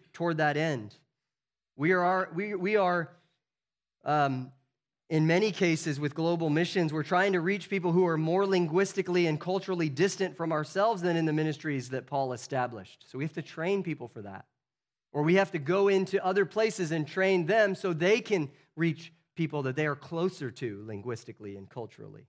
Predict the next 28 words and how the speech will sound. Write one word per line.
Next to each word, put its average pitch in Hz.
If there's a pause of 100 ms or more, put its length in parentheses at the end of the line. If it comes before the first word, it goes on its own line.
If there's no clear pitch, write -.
(1080)
Missions 214
is 208
a 185
monumental 214
task, 214 (1800)
but 139
it 165
is 160
a 139
task 147
that 123
God 127
can 135
and 117
will 120
accomplish. 104 (2500)
The 123
question 151
is, 127
will 120
we 120
be 120
faithfully 110
a 98
part 107
of 92
his 98
work? 98